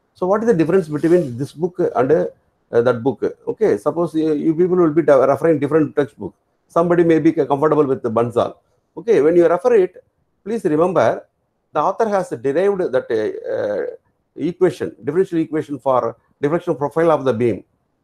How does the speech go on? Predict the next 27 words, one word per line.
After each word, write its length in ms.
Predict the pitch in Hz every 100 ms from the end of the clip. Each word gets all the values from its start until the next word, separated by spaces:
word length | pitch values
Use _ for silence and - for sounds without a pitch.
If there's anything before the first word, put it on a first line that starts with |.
| -
He 80 |
has, 300 | 156 156 160
uh, 320 | 143 139 113 90
taken 260 | - 170 185
different 340 | 156 143 120
sign 200 | - 143
convention. 420 | 123 120 104 87 78 _ _ _ -
That 180 | 139
is 120 | 185 170
why 300 | 202 170 226 _ _
he 80 | -
is, 180 | 175 175
uh, 440 | 165 135 127 113 110
getting, 440 | 139 190 165 202 - _ _
uh, 240 | 123 117 117
E 220 | 165 196
I 20 |
D 160 | 185 175
square 280 | - 180 165
by 120 | 151
D 120 | 147
X 100 | 156
square 180 | - 147
equal 260 | 135 139
to 80 | 139
plus 300 | 233 233 233
M. 180 | 156 -